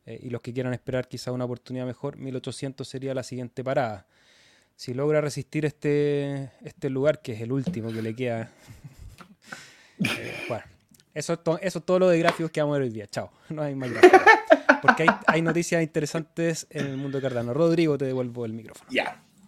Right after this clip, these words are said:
Speaker 2: Ada Handle fue o es un proyecto re interesante porque en vez de tener tú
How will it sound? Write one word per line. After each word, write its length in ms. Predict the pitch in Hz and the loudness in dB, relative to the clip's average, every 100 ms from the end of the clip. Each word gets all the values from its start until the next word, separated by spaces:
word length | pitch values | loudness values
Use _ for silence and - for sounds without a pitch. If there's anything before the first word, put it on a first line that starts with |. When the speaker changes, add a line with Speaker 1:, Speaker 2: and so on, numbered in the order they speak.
| - - | -8 4
Speaker 2:
Ada 340 | 196 247 269 | 8 10 10
Handle 500 | 269 269 208 196 202 - _ - | 10 10 10 8 6 -4 _ -20
fue 760 | - - 196 220 220 196 - _ _ - | -2 2 4 6 4 2 -6 _ _ -4
o 200 | 143 135 | -2 4
es 300 | 170 190 - | 6 4 2
un 260 | 175 185 190 | 2 2 2
proyecto 520 | 156 156 196 - 196 | 2 4 2 4 4
re 160 | 185 202 | 6 2
interesante 880 | 196 202 190 202 214 214 240 190 - | 6 6 6 4 2 0 -4 -4 0
porque 520 | 185 - 175 160 - - | -2 2 0 0 -6 -2
en 500 | 139 135 117 - - | 0 0 -4 -10 2
vez 220 | 185 196 | 2 2
de 140 | 226 | -2
tener 480 | 214 175 185 180 180 | -2 0 0 -2 -2
tú 420 | - 170 139 - | 6 8 6 2